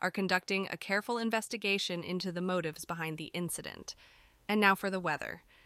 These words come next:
Today in Tokyo, the weather will be sunny with a high of twenty-six degrees C and a low of twenty-three degrees C. And that's all for today's news.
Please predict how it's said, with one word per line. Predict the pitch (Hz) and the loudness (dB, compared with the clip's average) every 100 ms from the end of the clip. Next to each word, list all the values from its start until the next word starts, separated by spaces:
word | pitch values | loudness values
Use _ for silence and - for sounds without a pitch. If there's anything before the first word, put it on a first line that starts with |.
| - - | -20 -2
Today | 247 262 | 4 6
in | 294 | 6
Tokyo, | 285 240 - 220 214 | 4 2 2 -2 -2
the | 214 | 0
weather | 214 208 214 | 0 0 0
will | 208 208 | -2 -4
be | 208 | -4
sunny | - 262 233 156 160 | 0 2 2 2 -2
with | 185 180 | -4 -4
a | 180 | -2
high | 202 196 | 2 2
of | 185 | 0
twenty-six | - 190 180 - 180 | -4 -4 -4 -4 -8
degrees | - 170 165 - | -8 -6 -6 -4
C | 165 156 160 - - - | -2 -2 -4 -8 -16 -8
and | 175 | -2
a | 180 | 0
low | 175 165 | 2 0
of | 165 | 0
twenty-three | - 175 160 - 175 170 | -4 -4 -4 -8 -6 -4
degrees | 156 156 156 156 | -4 -6 -6 -6
C. | - 151 139 - _ - - _ - | -6 -6 -8 -14 _ -20 -20 _ -2
And | 180 | 4
that's | 170 175 - | 4 4 0
all | 147 | -4
for | - | -4
today's | 156 156 151 151 | -6 -4 -6 -4
news. | 151 143 - - - | -6 -6 -10 -12 -14